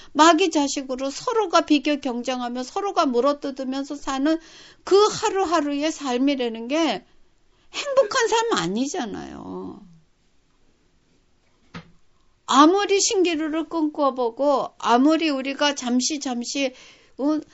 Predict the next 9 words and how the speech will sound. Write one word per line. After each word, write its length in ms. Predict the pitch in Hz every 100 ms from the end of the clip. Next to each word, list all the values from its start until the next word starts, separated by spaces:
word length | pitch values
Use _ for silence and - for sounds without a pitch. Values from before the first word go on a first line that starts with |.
| _ -
기쁘고 540 | 311 - 285 277 285
행복하고 800 | 320 330 302 285 - 254 254 269
뭐 200 | 254 262
즐겁고를 680 | 262 277 285 277 262 247 254
맛본다 560 | 226 208 254 240 226
그렇지만은, 760 | 220 220 214 - 226 226 254 320 - 403 - -
그러나 400 | 330 359 320 285
우리의 420 | 247 254 262 262
삶이 680 | - 247 240 233 233 220